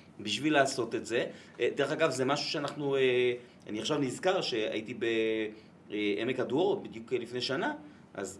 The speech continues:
גם שם יש המון המון מקומות, המון בתים,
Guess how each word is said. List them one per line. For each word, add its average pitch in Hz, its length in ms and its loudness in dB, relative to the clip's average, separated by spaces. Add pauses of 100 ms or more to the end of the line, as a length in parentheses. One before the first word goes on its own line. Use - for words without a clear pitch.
גם 143 220 6
שם 202 340 0 (120)
יש 131 260 2
המון 135 320 2
המון 131 280 0
מקומות, 113 520 -2
המון 123 280 -2
בתים, 113 440 -2